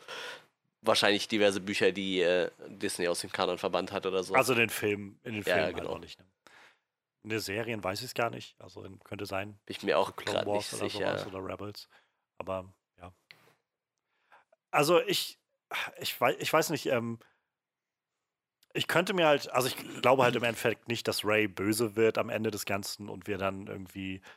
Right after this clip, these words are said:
Speaker 2: so 'n, so 'n Switch sehen von irgendwie böse Rey gegen guten Kylo und beide und, und irgendwie Kylo dann, also ich könnte mir gut vorstellen, dass Kylo Ren so 'ne Redemption irgendwie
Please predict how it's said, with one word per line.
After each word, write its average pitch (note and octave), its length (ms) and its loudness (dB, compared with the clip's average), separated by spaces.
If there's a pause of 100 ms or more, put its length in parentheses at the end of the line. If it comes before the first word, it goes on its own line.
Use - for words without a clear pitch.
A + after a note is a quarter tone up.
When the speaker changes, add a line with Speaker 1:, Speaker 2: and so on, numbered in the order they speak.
(160)
Speaker 2:
so - 100 -4
'n, F#2+ 240 -6
so G#2 100 -6
'n G2 100 -6
Switch - 440 0
sehen G#2+ 380 0
von G2 300 -4
irgendwie G2 520 -6 (360)
böse A2 280 2
Rey G#2+ 240 2
gegen G#2 240 -4
guten A2 280 -8
Kylo A2+ 540 2
und G2 160 -6
beide G2 460 0
und, F#2+ 240 -12
und G2 180 -12
irgendwie G2+ 220 -14
Kylo G#2 340 0
dann, G2 260 -8 (880)
also A#2 180 2
ich - 80 -4
könnte F#3 180 4
mir D#3 80 4
gut D3 140 2
vorstellen, C3 240 0
dass G#2+ 140 -6
Kylo A2+ 280 2
Ren A2 220 2
so G#2+ 100 -4
'ne G#2 320 -2
Redemption G#2+ 540 0
irgendwie A#2+ 500 -4